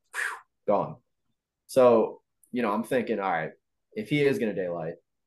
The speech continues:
you know, it's six o'clock. This is, this is the time." Sure enough, dude, I look up on the ridge to my right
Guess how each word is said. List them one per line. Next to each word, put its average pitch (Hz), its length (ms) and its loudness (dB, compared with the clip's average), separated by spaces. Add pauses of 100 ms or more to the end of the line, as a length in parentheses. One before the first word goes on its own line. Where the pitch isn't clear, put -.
(120)
you 104 120 -8
know, 92 160 -2
it's - 240 -6
six 104 180 -4
o'clock. 92 440 -2 (600)
This 110 160 -2
is, 113 140 -6
this 117 180 0
is 92 100 -6
the 101 80 -8
time." 90 320 -6
Sure 135 220 2
enough, 139 300 2
dude, 107 160 2
I - 20 2
look 107 220 0
up 117 100 0
on 113 100 2
the 104 80 -2
ridge 107 280 0
to 104 80 -12
my 98 80 -4
right 98 340 0